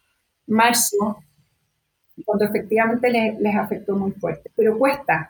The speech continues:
la, la evangelización y, y es constante. Entonces, lo que yo te decía que con este banco fuimos haciéndolo en forma paralela. Eh, llevamos más de dos años trabajando juntos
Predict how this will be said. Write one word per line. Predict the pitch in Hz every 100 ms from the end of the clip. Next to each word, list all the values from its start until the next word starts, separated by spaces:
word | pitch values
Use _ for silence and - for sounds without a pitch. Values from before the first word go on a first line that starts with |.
| 160
la, | 196 185 180 -
la | 185
evangelización | 180 180 180 175 170 - 160 175 170 - 185
y, | 196 190
y | 220
es | 220
constante. | 226 208 202 214 202
Entonces, | 190 202 208
lo | 202
que | 202
yo | 202
te |
decía | 214 214 214
que | 196
con | 180
este | 208 208
banco | 202 226 233 294 392 _ _ _ _ _ _ _ - - -
fuimos | 196 196
haciéndolo | 202 214 214 214
en | -
forma | 202 208
paralela. | 202 170 175 170 165 - _ _ _ -
Eh, | 180 170
llevamos | 165 - 165 170 180 180 180
más | 180 170
de | 175
dos | 180
años | 190 208 202
trabajando | 220 202 - 208 202
juntos | - 196 202 - 247